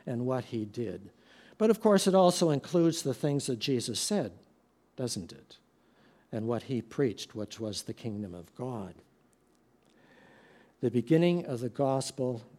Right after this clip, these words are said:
of Jesus the Christ. So this is a religious title, isn't it? Messiah means, in, is, is,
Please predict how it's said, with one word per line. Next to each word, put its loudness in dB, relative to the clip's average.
of -10
Jesus -8
the -14
Christ. -14
So 0
this 4
is 2
a -2
religious -2
title, -6
isn't -8
it? -16
Messiah 0
means, -10
in, -16
is, -10
is, -18